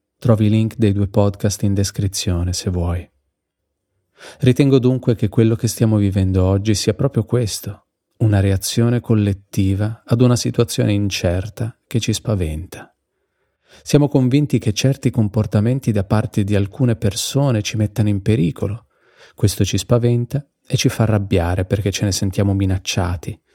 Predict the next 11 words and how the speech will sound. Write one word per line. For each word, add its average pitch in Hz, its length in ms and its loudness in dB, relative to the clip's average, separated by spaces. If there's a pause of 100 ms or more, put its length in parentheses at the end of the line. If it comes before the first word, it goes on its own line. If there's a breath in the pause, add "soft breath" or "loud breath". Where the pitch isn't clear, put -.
(140)
e 117 100 2
dunque 110 560 0
reagiamo 104 460 2
con 104 160 0
aggressività, 95 920 -2
attaccando 101 580 0
l'altra 101 360 0
persona 104 520 0
o 95 40 0
l'altro 90 440 -2
gruppo, 95 540 -4